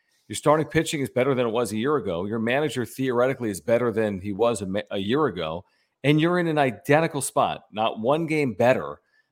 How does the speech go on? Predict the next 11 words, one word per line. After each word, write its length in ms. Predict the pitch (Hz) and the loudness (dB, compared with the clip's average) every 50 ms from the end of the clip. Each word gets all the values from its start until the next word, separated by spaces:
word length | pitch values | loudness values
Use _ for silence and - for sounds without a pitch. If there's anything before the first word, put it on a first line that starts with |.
| _ - | _ -4
than 160 | 110 120 127 | -2 0 2
you 100 | 123 123 | 2 2
were 220 | 113 123 139 139 123 | 2 2 2 4 4
a 40 | 113 | 2
year 260 | 110 120 139 170 175 | 2 0 0 0 0
ago. 300 | 139 95 92 80 78 78 - | -2 -2 -2 -4 -4 -4 -4
And 140 | 113 120 117 | -6 -6 -4
someone 380 | - - - 170 175 214 240 240 | -4 -2 -2 -2 0 0 -2 -4
convinced 540 | - - 156 131 107 113 143 151 147 - 139 | -2 -2 -2 -2 0 0 -2 -2 -2 -4 -4
me 120 | 131 110 - | -4 -2 0
otherwise. 640 | 123 135 156 151 110 85 80 80 82 - - - | 0 0 0 0 -2 -2 -4 -6 -8 -12 -20 -20